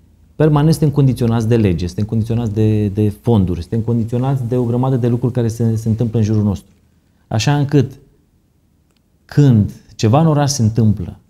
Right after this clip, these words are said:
oamenii să se asigure că primăria știe și, prin instituțiile abilitate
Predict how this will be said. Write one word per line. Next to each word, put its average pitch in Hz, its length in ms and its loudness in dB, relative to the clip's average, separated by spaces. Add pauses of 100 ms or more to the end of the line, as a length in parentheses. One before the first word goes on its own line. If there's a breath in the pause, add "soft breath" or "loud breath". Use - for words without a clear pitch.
(680)
oamenii 160 260 0
să - 40 -12
se 160 80 -4
asigure 143 400 0
că 131 140 -4
primăria 123 460 0
știe 104 480 -4
și, - 140 -10
prin 127 100 -2
instituțiile 120 840 -2 (360)
abilitate 107 760 -2